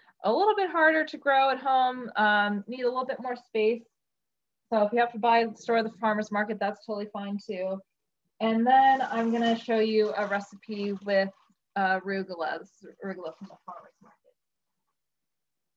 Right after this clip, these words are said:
So let's get started with the skillet lasagna. So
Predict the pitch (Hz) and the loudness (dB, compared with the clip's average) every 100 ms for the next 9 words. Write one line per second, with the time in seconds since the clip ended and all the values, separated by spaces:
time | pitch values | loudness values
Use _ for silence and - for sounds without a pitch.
0 | _ _ _ _ _ 254 240 196 170 190 | _ _ _ _ _ 4 6 4 2 -4
1 | - - - 247 370 - - 339 330 - | -12 -14 0 2 2 -4 -4 -4 -4 2
2 | 294 339 285 269 247 233 233 233 _ _ | 4 6 8 6 4 2 2 0 _ _
3 | - 220 226 220 220 - 240 247 - 220 | -4 2 4 2 0 -4 0 0 0 -2
4 | 240 269 220 160 190 - _ _ _ _ | 2 2 0 -4 -6 -16 _ _ _ _
5 | _ 233 226 214 | _ 2 2 0